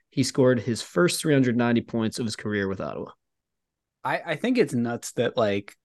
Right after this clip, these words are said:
Speaker 2: now people are kinda gonna remember him as the guy that went from, like, Detroit to Pittsburgh to Chicago to win the cup. But, like, this
Speaker 1: Right.
Speaker 2: dude was so nasty for so
Speaker 1: In
Speaker 2: long.
Speaker 1: Ottawa.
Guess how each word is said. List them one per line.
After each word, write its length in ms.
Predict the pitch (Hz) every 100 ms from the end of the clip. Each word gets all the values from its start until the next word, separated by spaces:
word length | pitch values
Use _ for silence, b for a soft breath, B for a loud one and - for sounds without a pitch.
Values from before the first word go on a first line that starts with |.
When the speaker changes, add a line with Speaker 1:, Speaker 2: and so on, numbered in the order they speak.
| _ _ _ _ _ _ _ _ -
Speaker 2:
now 600 | 131 110 107 107 110 110 110
people 340 | 117 113 113
are 120 | 110
kinda 360 | 107 113 110 107
gonna 240 | 113 110
remember 420 | 104 104 104 104
him 260 | 104 107 107
as 140 | 104
the 140 | - 107
guy 300 | 104 101 101
that 140 | 101
went 280 | 104 101 76
from, 200 | - 104
like, 300 | 104 101 -
Detroit 520 | 110 - - 110 107
to 100 | 110
Pittsburgh 580 | - 110 98 - 104 101
to 80 | -
Chicago 560 | - 107 104 101 104
to 80 | 104
win 220 | 104 104
the 80 | 101
cup. 300 | - 104 107
But, 180 | - 113
like, 140 | 240 175
this 100 | 156
Speaker 1:
Right. 140 | 131
Speaker 2:
dude 180 | 175 190
was 180 | 151 -
so 520 | - - 131 123 120
nasty 640 | 110 98 95 - - 95
for 160 | 101 110
so 220 | - 156
Speaker 1:
In 80 | 101
Speaker 2:
long. 100 | 95
Speaker 1:
Ottawa. 520 | 135 165 151 120 -